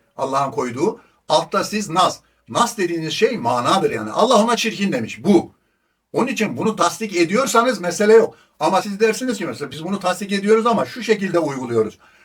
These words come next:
O bir fısk olur, günah olur, ayrı bir dava. Ama şirke girmez. Ama Allah'ın koyduğuna rağmen Allah öyle koymuş, biz de bunu böyle koyuyoruz dediniz mi? O zaman şirke kapı açılır. Bu aynen, aynen kendi k-, fikriyatı, kafanızı, izm, doktrin, felsefe sahipleri de bu böyle.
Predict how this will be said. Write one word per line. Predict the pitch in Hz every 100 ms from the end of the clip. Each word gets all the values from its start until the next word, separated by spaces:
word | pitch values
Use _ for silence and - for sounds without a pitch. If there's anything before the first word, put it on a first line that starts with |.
| _
O | 185 220
bir | 208
fısk | - 269 -
olur, | 175 117
günah | 107 160 226
olur, | 220 135 120
ayrı | 170 226
bir | 214
dava. | 147 117 104 - _ _ _
Ama | - 220 202
şirke | - 135 214 214
girmez. | 147 107 - _ _ _ -
Ama | 110
Allah'ın | 113 110 120 190
koyduğuna | 190 160 147 131 117
rağmen | 107 107
Allah | 147 175
öyle | 180 180
koymuş, | 156 156 196
biz | 143
de | 143
bunu | 135 113
böyle | 156 208 196
koyuyoruz | 151 127 120 113
dediniz | 127 175 214
mi? | 240 254 - 139
O | 135
zaman | 165 175
şirke | 170 131 160
kapı | 120 113 110
açılır. | 95 98 80 _ _ _ _
Bu | 147 -
aynen, | 170 127
aynen | 143 156 120 170
kendi | - 143 165
k-, | - - -
fikriyatı, | - - 127 110 -
kafanızı, | - - 123 113 190 - -
izm, | 165 151 151
doktrin, | 160 151 170 190
felsefe | 170 147 165 170
sahipleri | 165 139 135 151 214
de | 202
bu | 127 104
böyle. | 90 -